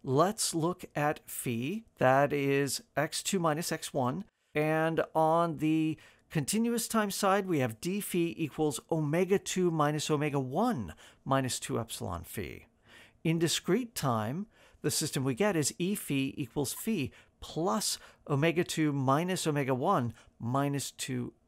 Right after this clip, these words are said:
epsilon phi. I'm gonna leave it to you to do a tiny bit of algebra and show that this has an equilibrium at omega two minus omega one over two epsilon, and furthermore,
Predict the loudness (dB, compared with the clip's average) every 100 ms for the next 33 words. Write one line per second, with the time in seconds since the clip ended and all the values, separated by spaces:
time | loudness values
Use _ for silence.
0 | _ -10 -8 -6 -2 -2 -4 -8 _ -16
1 | -8 -8 -8 -14 -20 _ _ _ 0 2
2 | 6 6 6 4 -2 -2 0 0 -2 -4
3 | -2 0 0 0 -2 0 -2 -4 -6 -2
4 | -2 0 -4 -4 -4 -6 -6 -6 -4 -6
5 | -4 -2 0 0 -2 -12 -12 -6 -6 -4
6 | -4 -2 0 0 0 0 2 4 2 0
7 | 2 4 4 4 2 2 2 4 2 0
8 | -6 -14 -18 _ 2 2 0 0 2 4
9 | 2 2 0 2 2 4 4 2 2 2
10 | 2 2 4 2 0 0 0 0 -2 0
11 | 0 0 2 2 2 -6 -20 _ 0 2
12 | 2 2 2 4 4 4 4